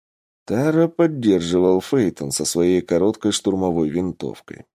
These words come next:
С её помощью он добил последних двух уже серьёзно покоцанных чистильщиков и встал в красивую картинную позу, контролируя пространство.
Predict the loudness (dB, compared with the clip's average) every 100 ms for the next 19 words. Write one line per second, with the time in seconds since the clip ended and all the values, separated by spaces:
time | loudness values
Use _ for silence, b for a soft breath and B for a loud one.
0 | _ -18 -6 0 4 4 2 2 2 2
1 | 0 0 2 2 2 2 2 0 2 0
2 | 2 0 2 0 0 0 0 0 -2 -4
3 | -2 0 2 2 2 -2 -2 -2 -2 -2
4 | -4 -2 -2 -4 -4 -4 -4 -4 -8 -8
5 | -10 -14 -14 -6 -6 -6 -4 0 2 2
6 | 0 0 0 0 2 4 2 2 -2 0
7 | 0 2 2 0 -2 0 0 0 -8 -10
8 | -4 -2 0 0 0 -2 -4 -6 -6 -6
9 | -6 -10 -14 -18 -20